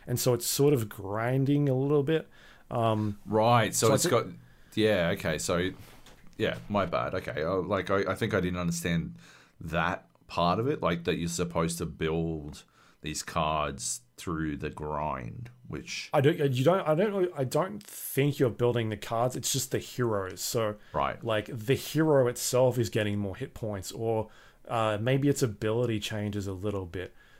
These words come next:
Speaker 1: but, um,
Speaker 2: Do you get gems? Do gems stay between games, or?
Speaker 1: No,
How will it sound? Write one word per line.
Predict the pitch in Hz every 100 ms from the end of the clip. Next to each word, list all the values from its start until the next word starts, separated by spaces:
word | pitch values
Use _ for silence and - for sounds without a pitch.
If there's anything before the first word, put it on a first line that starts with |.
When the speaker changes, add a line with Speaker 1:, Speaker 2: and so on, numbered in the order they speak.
| - -
Speaker 1:
but, | 104 98 101 - - - -
um, | 107 104
Speaker 2:
Do | 101
you | 104
get | 117 -
gems? | 117 110 110 107 - - - - -
Do | 101
gems | 87 104 107 -
stay | - 101 101
between | 98 - 104 107 107
games, | 107 117 156 214 -
or? | 127
Speaker 1:
No, | 120 104